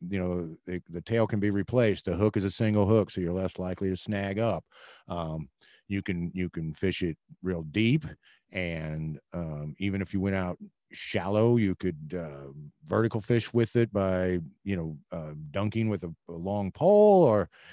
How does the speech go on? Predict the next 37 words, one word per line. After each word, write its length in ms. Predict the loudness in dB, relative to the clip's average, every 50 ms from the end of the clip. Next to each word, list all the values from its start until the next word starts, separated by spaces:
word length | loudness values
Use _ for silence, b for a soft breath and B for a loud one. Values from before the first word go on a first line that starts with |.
| B B B B
you 140 | 2 6 6
could 140 | 6 6 6
find 240 | 4 4 4 2 0
a 60 | -2
shallow 340 | 0 0 2 2 2 2 2
water 240 | 0 0 -2 -2
way 140 | -4 -4 -4
to 80 | -6 -8
fish 320 | -10 -12 -12 -12 -12 -14
it 80 | -12 -12
as 200 | -12 -14 -16 -18
well. 220 | -18 -16 -16 -18 -18
So 280 | -10 -8 -6 -6 -6 -10 B B B B B B B B
I 200 | 0 2 2 2 0 _ _
think, 380 | 2 4 4 4 2 0 -2
you 160 | 2 2 4 4
know, 500 | 6 4 6 6 6 6 6 4 2 -4 _ _ _ _ _ _ _ _ _ _ _ _ _
you 160 | -8 -4 -2
know, 60 | -2
you're 140 | 0 -2 0
thinking 260 | 0 0 0 0 -2
maybe 240 | 0 0 0 0 -2
spoon, 680 | -4 -4 4 6 8 10 10 10 10 10 10 8 8 6
you're 120 | 4 2
thinking 340 | 2 2 0 2 2 2 6
this, 200 | 6 6 6 6
but, 160 | 4 2 2 4
you 100 | 4 4
know, 180 | 4 2 0 -2 -10 -16 _ _ _ -16 -12
I, 180 | -10 -10 -10 -6 -4
I 80 | -2
don't 200 | 4 6 6 8
wanna 160 | 8 6 6 6
get 180 | 4 4 2
up 140 | 2 2 0
in 100 | 0 2
anything 560 | 2 4 4 4 4 4 2 2 2 2 -2